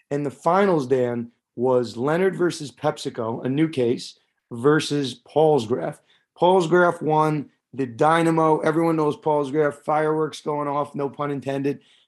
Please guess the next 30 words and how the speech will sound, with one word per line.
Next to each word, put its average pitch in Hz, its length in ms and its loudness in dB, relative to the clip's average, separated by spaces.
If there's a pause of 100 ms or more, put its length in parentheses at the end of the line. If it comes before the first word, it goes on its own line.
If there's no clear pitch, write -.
(100)
Palsgraf 156 580 2
wins. 127 320 -2 (220)
So - 160 -8
this 156 380 2
time 170 320 2
around, 120 400 -2
Dan, 117 320 -4 (380)
I 151 140 2
talked 156 320 -2
to - 40 -6
my 139 180 -2
New 135 120 -2
York 135 200 0
Law 127 180 0
School 123 240 -8
students, 120 420 -4
and 139 80 -2
I 135 60 -2
said, 135 180 -4
"We 131 120 -4
gotta 139 160 0
do 139 140 0
it 131 140 -10
bigger 156 340 0
and 135 100 -4
better." 127 400 -2 (340)
Everyone 185 440 4
that 156 100 0
knows 147 260 0
sports 139 500 -4